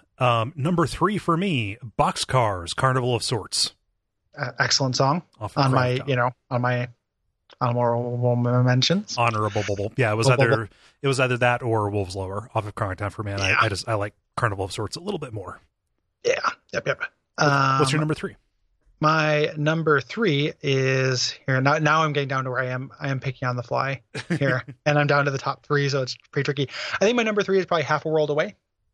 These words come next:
Speaker 1: Mm.
Speaker 2: Uh,
Speaker 1: That
Speaker 2: Time.
Speaker 1: is very good.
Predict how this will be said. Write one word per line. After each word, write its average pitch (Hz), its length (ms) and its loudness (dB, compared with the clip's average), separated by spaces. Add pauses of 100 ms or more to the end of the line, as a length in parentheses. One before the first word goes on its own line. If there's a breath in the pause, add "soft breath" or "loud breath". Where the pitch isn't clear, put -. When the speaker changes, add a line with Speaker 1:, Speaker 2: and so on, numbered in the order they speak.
(380)
Speaker 1:
Mm. 262 320 0
Speaker 2:
Uh, 139 260 -8
Speaker 1:
That 143 100 -8 (300 soft breath)
Speaker 2:
Time. 131 220 2
Speaker 1:
is 127 320 -2
very 143 380 0
good. 110 260 -4